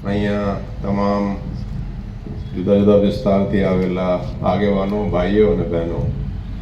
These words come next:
અ, સૌથી પહેલાં તો હું અધિકારીઓને, લોકલ પી આઈ અને ડી સી પી, જોઈન્ટ સી પીને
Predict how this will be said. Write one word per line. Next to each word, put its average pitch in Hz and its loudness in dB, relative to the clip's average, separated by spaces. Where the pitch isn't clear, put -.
અ, 104 2
સૌથી 123 2
પહેલાં 127 6
તો 127 2
હું 120 2
અધિકારીઓને, 104 0
લોકલ 101 -2
પી 98 -2
આઈ 101 4
અને 98 2
ડી 92 -2
સી 95 -4
પી, 98 -2
જોઈન્ટ 98 0
સી - -6
પીને 101 -2